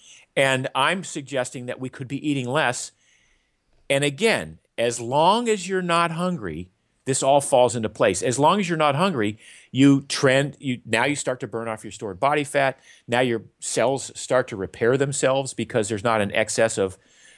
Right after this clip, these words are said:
of glucose around that's causing, causing damage. Um, now all of these things fall into place where your hormones regulate, where your energy levels stabilize, where your blood sugar stabilizes. So you're not,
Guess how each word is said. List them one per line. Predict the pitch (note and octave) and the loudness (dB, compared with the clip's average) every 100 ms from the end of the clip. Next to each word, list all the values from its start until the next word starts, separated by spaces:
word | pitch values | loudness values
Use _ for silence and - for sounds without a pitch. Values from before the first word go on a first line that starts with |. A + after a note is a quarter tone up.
| - | -2
of | G#2 G2 | -2 4
glucose | C3 C3 C3 B2 B2 | 4 6 4 4 2
around | A2+ A2 A2 | 0 2 0
that's | - | -2
causing, | A#2 G#2 G2+ F#2+ - | 2 2 0 -8 -14
causing | - G#2 F#2+ | -4 -4 -2
damage. | F2+ B2 C#3+ C#3 _ - - - - - | 0 0 0 -6 _ -20 -20 -20 -10 0
Um, | A2+ A2 - | 0 0 -2
now | C3 D3+ | 0 2
all | D#3 B2 F#3+ A#3+ | 0 2 2 2
of | |
these | G3+ F3 - | -2 -8 -8
things | D#3 D3+ | -10 -10
fall | - C#3 C3+ | -6 -4 -4
into | C3 | -6
place | B2 D3 D3 - | -6 -2 -2 -2
where | A#2 | -4
your | G#2+ | -4
hormones | - B2+ C3+ C3 C3+ C3 | 0 2 4 4 2 0
regulate, | B2+ B2+ B2+ A#2+ A#2+ B2 - _ _ _ _ | 2 2 2 4 4 2 -4 _ _ _ _
where | A#2+ A#2+ | 2 4
your | A2+ A2 | 6 4
energy | A#2 C#3+ C3+ | 4 2 0
levels | C3 B2+ B2+ A#2+ - | 2 2 2 -2 -6
stabilize, | - - C3 B2+ A#2 A2+ A2 A2 _ _ | -8 0 2 2 2 4 2 0 _ _
where | A#2+ A2+ | -2 -2
your | A2 | 0
blood | B2+ D#3 | 2 2
sugar | D3 D#3 C3+ | 2 -4 -4
stabilizes. | - C3 B2+ A#2+ A#2 A2+ A2+ A2 - _ _ _ | -4 0 0 2 4 4 0 -8 -12 _ _ _
So | - C3+ A#2 | -6 -2 0
you're | A2+ A2+ | 0 0
not, | A#2+ B2 | 0 -2